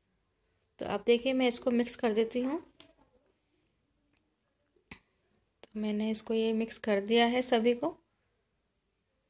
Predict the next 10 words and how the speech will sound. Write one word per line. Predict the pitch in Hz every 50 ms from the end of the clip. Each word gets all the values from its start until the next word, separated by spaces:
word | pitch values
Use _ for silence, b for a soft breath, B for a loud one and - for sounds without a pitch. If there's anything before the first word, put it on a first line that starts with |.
| _ _ _ _ _ _ _ _ _ _ _ _ _ _ _ _ _ _ _ 359 _ _ _ _ _ _ _ _ _ _ _ _ _ _ _ _ _ _ _ _ _ _ - - _ - -
और | 202 202
अब | 202 202
मैं | 202 208
इसमें | 208 214 - 226 214
डाल | 208 196 185 180 190
दूँगी | 196 202 202 214 226
हमारी | 226 220 220 220 220
धनिया | 202 214 196 190 202 208
की | 202 - 240
चटनी। | - 240 208 - - 233 269 320 320